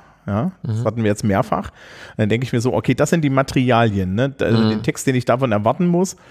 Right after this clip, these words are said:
Speaker 1: Es gibt mittlerweile so den Witz, dass die sehr guten Schülerinnen und Schüler halt tatsächlich das Problem haben, dass sie an dem Material vorbeikommen müssen, um dann mal ein anständiges Argument zu machen.
Speaker 2: Ja, mhm.
Speaker 1: Und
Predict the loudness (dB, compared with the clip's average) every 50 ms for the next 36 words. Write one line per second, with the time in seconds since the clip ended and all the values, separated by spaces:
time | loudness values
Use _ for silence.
0 | -20 -20 -20 _ _ _ _ -8 -6 -6 -4 -4 -6 -8 -8 -6 -2 0 2 4
1 | 4 4 4 4 2 2 2 2 0 0 0 -2 -2 0 0 0 0 2 0 2
2 | 2 2 0 0 -2 -6 -6 -6 -6 -6 -4 -2 -2 0 0 0 0 0 0 -2
3 | -2 -2 -2 0 2 2 2 2 0 2 0 0 0 0 0 -2 -2 -2 -2 -4
4 | -2 -2 -4 -2 0 2 2 2 2 0 2 2 0 2 2 2 2 2 2 2
5 | 0 0 0 0 2 2 0 0 0 0 0 0 0 0 0 0 0 0 0 -2
6 | -2 0 0 2 2 2 0 0 0 -2 -2 -4 -4 -2 -2 0 0 0 0 -2
7 | -2 -2 -2 0 0 0 0 -2 -2 -2 -2 0 0 0 -2 -2 -4 -6 -10 -14
8 | -10 -6 -6 -6 -6 -6 -10 _ _ _ _ 0 0 0 -2 -6